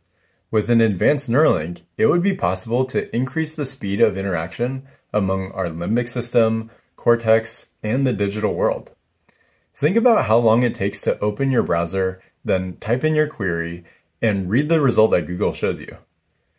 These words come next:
If someone says, "Yeah, this process does take forever,"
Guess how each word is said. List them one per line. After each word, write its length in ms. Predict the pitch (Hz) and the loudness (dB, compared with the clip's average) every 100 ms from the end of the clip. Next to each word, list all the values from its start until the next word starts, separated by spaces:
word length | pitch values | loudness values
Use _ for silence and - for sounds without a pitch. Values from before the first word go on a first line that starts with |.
| _ - | _ -2
If 140 | 113 | 0
someone 260 | 156 180 160 | 2 0 2
says, 360 | 127 95 - _ _ _ | 2 0 -6 _ _ _
"Yeah, 300 | 98 135 - - - | 0 0 0 -14 -8
this 160 | 104 | -8
process 520 | - 117 135 135 147 - | -6 0 2 4 0 2
does 200 | 147 147 | 0 2
take 220 | 92 87 | -2 -4
forever," 440 | 76 73 80 - | -4 -6 -8 -14